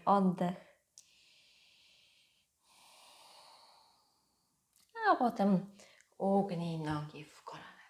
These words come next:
Skrzyżuj nogi. I wyciągnij nogi po bokach.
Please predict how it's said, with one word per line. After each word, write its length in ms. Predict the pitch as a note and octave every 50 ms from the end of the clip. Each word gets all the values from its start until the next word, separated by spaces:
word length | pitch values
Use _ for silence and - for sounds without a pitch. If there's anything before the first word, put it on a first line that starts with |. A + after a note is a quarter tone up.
| _ _ _ _ - - - _ _ _
Skrzyżuj 840 | - - - - - - - - - E4 F4+ C#4+ G#3+ F#3 D#3+ C#3+ B2+
nogi. 460 | B2 B2 B2 - - - - C#4 - - - - - _ _ _ _ _ _ _ _ _ _ _ _ _ _ _ _ - - _ _ - - - - - - - - - - - - - - _ - A#4 A#4 A4 G#4
I 80 | F4
wyciągnij 880 | C4+ C4 C4 - - - - B3+ C#4+ D4 C#4+ C4+ B3+ A#3 A3+ A3+ A#3 A3+
nogi 580 | G#3+ G#3 G#3 G#3 G#3 G#3 G#3 G3+ G3 F#3+ G#3 A3+
po 180 | - A#3+ A3 F3
bokach. 680 | C#3 B2 - - - - - - - - - - -